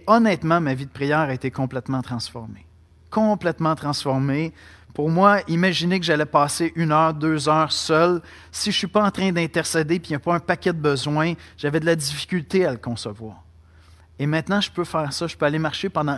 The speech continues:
une heure, puis je termine, puis je dis, « Ah, l'heure est déjà passée. » Ça fait une heure que je suis en train de parler avec le Seigneur, puis je suis en train de prier. Quelle grâce incroyable.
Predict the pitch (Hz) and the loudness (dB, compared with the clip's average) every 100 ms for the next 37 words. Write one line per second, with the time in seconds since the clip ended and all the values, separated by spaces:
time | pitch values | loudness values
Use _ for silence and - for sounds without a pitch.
0 | - 175 147 147 196 196 - - - - | -2 0 2 2 0 -6 -16 -20 -20 -20
1 | - 147 147 160 - - 175 151 180 208 | -12 -4 -2 -2 -6 -2 0 2 0 0
2 | 147 123 139 185 139 175 147 143 160 - | -4 -6 -6 -4 -2 -2 -2 0 0 2
3 | 143 120 - 165 - - - - - - | 0 0 -6 -10 -12 -20 -20 -20 -16 -8
4 | 151 160 165 156 175 175 135 - 127 - | -2 0 2 2 0 -2 -6 -6 -6 -4
5 | 131 123 127 131 127 123 120 123 123 147 | -4 -4 -2 -2 -4 -6 -6 -4 -2 -2
6 | 151 139 123 131 127 - 117 123 - - | -4 -8 -6 -6 -6 -6 -6 -6 -10 -20
7 | - - 214 202 147 131 143 160 - 143 | -20 -6 0 0 0 2 4 2 -2 -6
8 | - 127 117 120 120 | -4 -4 -4 -4 -8